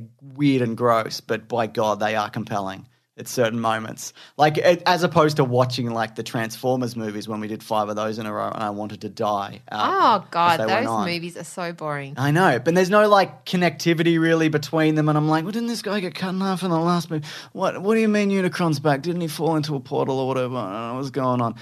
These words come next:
Speaker 1: But, like, there's an internal logic to it. I mean, it's not cool. I don't like it, but you know what I mean? There's, like, a through line,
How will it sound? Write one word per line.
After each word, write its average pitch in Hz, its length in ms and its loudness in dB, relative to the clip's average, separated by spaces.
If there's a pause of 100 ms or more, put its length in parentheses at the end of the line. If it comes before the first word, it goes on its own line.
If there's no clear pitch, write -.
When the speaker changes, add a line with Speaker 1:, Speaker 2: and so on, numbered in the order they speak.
(260)
Speaker 1:
But, 151 120 2
like, 151 220 4
there's 147 200 6
an 135 80 2
internal 127 480 0
logic 123 380 0
to 147 200 0
it. 180 80 -4 (140)
I 101 80 -6
mean, 110 160 -4
it's 110 180 -6
not 131 220 0
cool. 143 240 2
I 110 80 6
don't 117 200 2
like 151 260 2
it, 104 200 -2
but 110 180 0
you 123 100 -2
know 123 60 2
what 123 100 0
I - 20 0
mean? 120 260 -4
There's, 123 160 -2
like, 117 200 0
a 117 40 -4
through 170 340 0
line, 117 420 -2